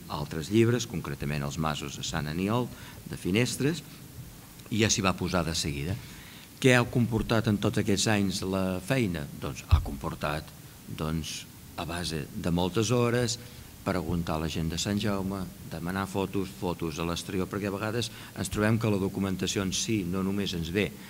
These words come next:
directament del municipi, sinó a vegades des de fora. Per què des de fora? Perquè a vegades alguns d'aquests familiars, com que estem parlant del passat de, eh, comerços ja tancats, els, els descendents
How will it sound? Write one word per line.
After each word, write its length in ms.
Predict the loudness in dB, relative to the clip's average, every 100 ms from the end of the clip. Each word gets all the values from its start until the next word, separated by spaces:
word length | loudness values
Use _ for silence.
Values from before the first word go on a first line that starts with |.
| -12
directament 800 | -6 0 2 2 4 4 4 2
del 160 | 0 0
municipi, 640 | 0 2 4 4 4 2 2 0 -10 -10
sinó 320 | -4 0 2
a 60 | 2
vegades 260 | 2 0 0
des 140 | -2
de 60 | -2
fora. 300 | -2 -2 -4
Per 220 | 0 0 2
què 140 | 0
des 160 | 2 0
de 80 | 0
fora? 320 | 0 0 0 -6 -16 -16 -6
Perquè 240 | -2 0
a 80 | 0
vegades 540 | 0 0 2 2 0 -4 -10 -8
alguns 400 | 0 2 2 0
d'aquests 260 | -2 -4
familiars, 800 | -2 0 2 2 2 2 0 -6 -8 -14 -10 -4
com 80 |
que 140 | -2 -2
estem 180 | -2 -2
parlant 340 | 0 0 0 0
del 160 | -4 -4
passat 400 | -2 0 0 -2 -6 -6
de, 160 | -4
eh, 320 | -4 -8 -8
comerços 560 | -2 2 2 2 -2 -2
ja 80 | -2
tancats, 560 | -2 -2 0 -2 -2 -8 -14 -14 -10
els, 300 | -8 -8 -8
els 180 | -6 -4
descendents 720 | -2 0 0 0 2 0 -2